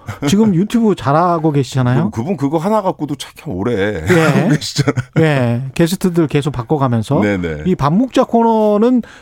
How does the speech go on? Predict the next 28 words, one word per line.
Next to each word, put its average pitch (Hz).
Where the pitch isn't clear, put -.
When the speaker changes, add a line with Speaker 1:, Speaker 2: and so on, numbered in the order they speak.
Speaker 1:
거기에서 208
유-, 220
지상파에서 196
아주 147
케이비에스에서 202
성공했는데 196
Speaker 2:
네. 87
Speaker 1:
유튜브에서도 190
성공한. 156
Speaker 2:
예, 98
그런 147
케이스고 139
Speaker 1:
예. 139
Speaker 2:
아예 170
그 117
이전에 165
왜 107
에스비에스 110
유-, 98
우차사라든지 95
이런 113
데서 107
나-, 82
배출된 110
개그맨들이 95
설 196
자리가 180
없어서 107